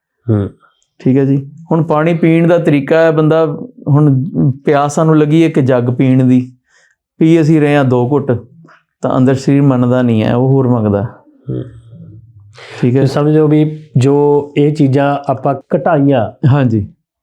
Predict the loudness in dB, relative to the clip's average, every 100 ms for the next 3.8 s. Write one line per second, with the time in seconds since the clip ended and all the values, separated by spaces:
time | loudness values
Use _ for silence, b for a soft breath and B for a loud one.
0 | _ -4 -4 -4 0 2 2 -2 -2 -2
1 | 2 0 0 -2 0 0 2 2 0 -2
2 | 0 0 2 2 2 2 2 0 0 -2
3 | -2 -6 -8 -4 -2 -2 -4 -8